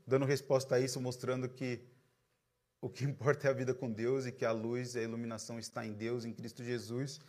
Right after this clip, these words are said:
e que isso se reflete. Ele segue, então, apontando para aquilo que, é, o povo a quem essa carta foi destinada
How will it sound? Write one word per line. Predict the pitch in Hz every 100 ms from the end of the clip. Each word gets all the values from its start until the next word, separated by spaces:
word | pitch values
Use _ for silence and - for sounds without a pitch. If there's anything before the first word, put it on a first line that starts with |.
| - -
e | 123
que | -
isso | 127 -
se | 123
reflete. | 123 - 120 123 135 - 156 - - -
Ele | 139 156
segue, | - 143 151 160
então, | - 143 135 160 151 - - _ _ _ _ _ _ _ -
apontando | 139 135 156 156 165
para | 160 160
aquilo | 156 160 170
que, | 170 175 170 160 151 - - - _
é, | 127 131 127 123 120 113 117 - - _ _ _ _ _ _ _ -
o | 131
povo | 143 143
a | 147
quem | 147
essa | 143
carta | 135 135
foi | 131 143
destinada | 135 - 139 131 139 147 151